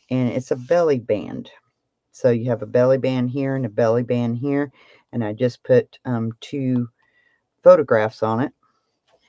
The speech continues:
and then a little booklet that I made out of this paper. That's right here. So these just slide underneath here,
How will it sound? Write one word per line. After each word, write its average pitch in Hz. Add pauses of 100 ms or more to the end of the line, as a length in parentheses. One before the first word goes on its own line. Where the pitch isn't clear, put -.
(200)
and 117
then 113
a 113
little 123
booklet 127
that 113
I 113
made 117
out 110
of 107
this 110
paper. - (640)
That's -
right 98
here. - (760)
So -
these 123
just -
slide 120
underneath 110
here, 170